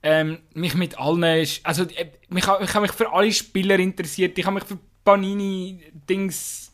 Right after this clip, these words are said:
Panini gesammelt wie ein Wilder. Äh, ich habe wirklich, ich habe, glaub, Kader, das deutsche Kader habe ich sicher auswendig können. Ähm, ja, und, und, und irgendwie, eben, dann ist der ganze Brasilien-Hype aufgekommen, dann haben, also,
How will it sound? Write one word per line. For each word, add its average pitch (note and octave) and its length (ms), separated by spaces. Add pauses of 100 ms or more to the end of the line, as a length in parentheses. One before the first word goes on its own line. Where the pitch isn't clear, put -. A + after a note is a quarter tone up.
Panini F#3 400
gesammelt F3 560
wie F3 140
ein E3+ 180
Wilder. E3+ 500 (520)
Äh, D3 320
ich - 140
habe F3 160
wirklich, F#3 260
ich F3+ 40
habe, F3+ 120
glaub, E3+ 320
Kader, F#3 380 (360)
das - 280
deutsche G#3 300
Kader F#3 340
habe E3+ 100
ich E3 80
sicher G3 340
auswendig F#3 520
können. F#3+ 400 (600)
Ähm, D3+ 640 (580)
ja, C3+ 220
und, D#3+ 420
und, D#3 220
und D#3 220
irgendwie, F3 320
eben, F3 260
dann F3+ 140
ist D#3 100
der F#3+ 80
ganze G3 320
Brasilien-Hype F3 840
aufgekommen, E3+ 320
dann E3+ 200
haben, F3+ 220 (160)
also, F3+ 260